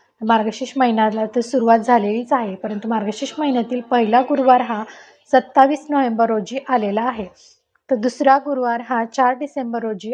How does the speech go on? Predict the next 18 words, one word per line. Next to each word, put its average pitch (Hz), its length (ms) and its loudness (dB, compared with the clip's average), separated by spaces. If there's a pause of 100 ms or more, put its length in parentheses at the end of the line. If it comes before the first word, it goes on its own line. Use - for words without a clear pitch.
आणि 220 220 -6
तिसरा 254 460 0
गुरुवार 240 500 -4
अकरा 269 280 -2
डिसेंबर 254 500 0 (440)
आणि 226 420 2
चौथा 240 300 2
गुरुवार 233 340 -2
हा 220 140 -4 (120)
अठरा 254 260 2
डिसेंबर 226 460 -2
रोजी 208 260 -6 (100)
आला 214 200 -2
आहे. 220 260 -6 (540)
यावर्षी 247 540 4
एकूण 226 240 -4
चार 240 320 2
गुरुवार 226 340 -4